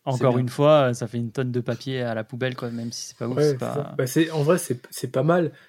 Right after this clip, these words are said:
Speaker 3: Mais bon, euh, ils ont quand même, euh, dit, « Vas-y, on va sortir ça. » Et ça va passer, les, les
Speaker 2: Oui,
Speaker 3: gens,
Speaker 2: c'est
Speaker 3: ils
Speaker 2: ça.
Speaker 3: vont, ils vont bien vivre.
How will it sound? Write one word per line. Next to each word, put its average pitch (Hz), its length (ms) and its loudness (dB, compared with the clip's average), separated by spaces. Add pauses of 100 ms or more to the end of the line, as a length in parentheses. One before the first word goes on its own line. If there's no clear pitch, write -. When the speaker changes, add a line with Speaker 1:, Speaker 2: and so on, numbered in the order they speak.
(260)
Speaker 3:
Mais 123 120 2
bon, 143 300 4
euh, 120 680 -2
ils 131 240 -6
ont 139 80 0
quand 139 240 0
même, 156 200 4
euh, 127 200 0
dit, « 135 160 -4
Vas-y, 151 220 0
on 147 100 4
va 123 100 -2
sortir - 400 -4
ça. » 180 300 -4 (240)
Et 143 80 -2
ça 143 140 6
va 151 140 8
passer, 156 360 4
les, 131 140 -4
les 127 280 -2
Speaker 2:
Oui, 160 100 2
Speaker 3:
gens, 143 80 4
Speaker 2:
c'est 156 60 2
Speaker 3:
ils 135 60 -2
Speaker 2:
ça. 127 120 2
Speaker 3:
vont, - 100 2
ils 156 80 -2
vont 131 160 0
bien 139 160 0
vivre. 139 260 -4